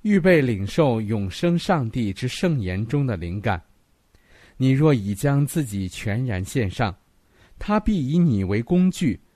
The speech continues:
而引领别人进入真理，并且他更要利用他们为导管而将真光分送给许多处在黑暗中的生灵。基督化家庭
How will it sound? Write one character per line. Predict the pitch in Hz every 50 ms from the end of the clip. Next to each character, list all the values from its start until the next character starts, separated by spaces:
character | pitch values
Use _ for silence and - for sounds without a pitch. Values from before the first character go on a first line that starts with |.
| _ _
而 | - 107 110 107
引 | 95 92 101 110 131
领 | 139 135 107 90 82
别 | - 95 98 107
人 | 110 101 92 90 95 101 98
进 | - - 160 143
入 | 120 101 95 92
真 | _ - 139 143 147 143
理， | 117 92 - _ _ _ _ _ _ _ _ _ _ _ - -
并 | - 135 127 113
且 | - - 107 98 95 92 - - - -
他 | - - 127 135
更 | - - 185 165 143
要 | 135 131 127 131
利 | 143 156 143 135
用 | 139 143 127 110 98 - - _ -
他 | - - 127
们 | 123 127 117 110
为 | 117 131 120
导 | - _ 107 95 107 131
管 | 143 135 135 110 92 92 90 - _ _ _ _ _ _ _ _ _ _ _
而 | 123 131
将 | 135 - 151 147 147
真 | 139 - 185 190 190 180
光 | - 165 151 147 151 143 - _ _ _ -
分 | - - 165 170 165
送 | 151 - 185 160 135
给 | 107 107 101 98 95 90 - - _
许 | - - - - 113 107
多 | 95 104 147 156
处 | 147 - - - 107 92
在 | 85 - 113 104 95 90 - _ _ -
黑 | - - 170 170 175
暗 | - 160 151 135 107
中 | - - 110 104
的 | 95 101
生 | - - - 107 104 107
灵。 | 98 90 80 82 90 - _ _ _ _ _ _ _ _ _ _ _ _ _ _ _ _ _ _ _ _ _ _ _ _ _ _ _ _ _ _ _ _ _ _ _ _
基 | - - 226 226 214
督 | 233 226 214
化 | - - 214 - 127
家 | 120 - 143 143 139
庭 | - - 101 92 92 104